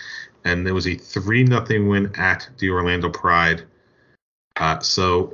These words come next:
that puts them right now at one oh and oh, uh, record, number two in the N W S L, which obviously one week in is not really much, but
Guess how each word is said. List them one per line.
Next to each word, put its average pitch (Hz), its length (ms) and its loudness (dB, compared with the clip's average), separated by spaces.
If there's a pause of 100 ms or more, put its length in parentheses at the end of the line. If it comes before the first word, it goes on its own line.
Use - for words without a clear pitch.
that 107 300 -2
puts - 240 -4
them 98 200 0
right 98 140 2
now 95 380 0
at 82 280 -4
one 110 480 0
oh 101 280 2
and 95 200 -2
oh, 95 420 0 (360)
uh, 90 180 2
record, 90 520 -2 (400)
number 110 440 2
two 101 580 0
in 92 80 -2
the 90 160 0
N 90 120 0
W 90 260 2
S - 180 -2
L, 82 240 2
which - 300 -2
obviously 80 380 0
one 90 200 -2
week 87 220 0
in 139 140 6
is 104 240 2
not 92 200 0
really 87 200 4
much, 82 360 0
but 76 280 -2